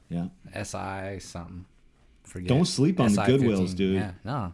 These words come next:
Speaker 2: I go in there periodically just to see if there's a, something I could flip.
Speaker 1: Yeah.
Speaker 2: To be honest, folks.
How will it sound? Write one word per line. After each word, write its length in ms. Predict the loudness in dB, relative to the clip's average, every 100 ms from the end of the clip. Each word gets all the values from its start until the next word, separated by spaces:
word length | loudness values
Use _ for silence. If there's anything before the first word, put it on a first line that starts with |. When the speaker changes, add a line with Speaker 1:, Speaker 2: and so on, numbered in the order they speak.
| -10 -4
Speaker 2:
I 80 |
go 140 | 2 4
in 40 |
there 120 | 4 4
periodically 560 | 4 4 4 2 0
just 140 | 0 -4
to 60 | -4
see 180 | -2
if 80 | -2
there's 220 | -2 -4
a, 200 | -2 -4 -6 -16 -20 -16 -6
something 160 | -2 -2
I 40 |
could 100 | -4
flip. 340 | -2 -2 -2 -8 -16 -6
Speaker 1:
Yeah. 240 | -4 -4 -8 -16 -6
Speaker 2:
To 80 |
be 140 | -2 0
honest, 280 | 2 0 0
folks. 380 | -2 -2 -6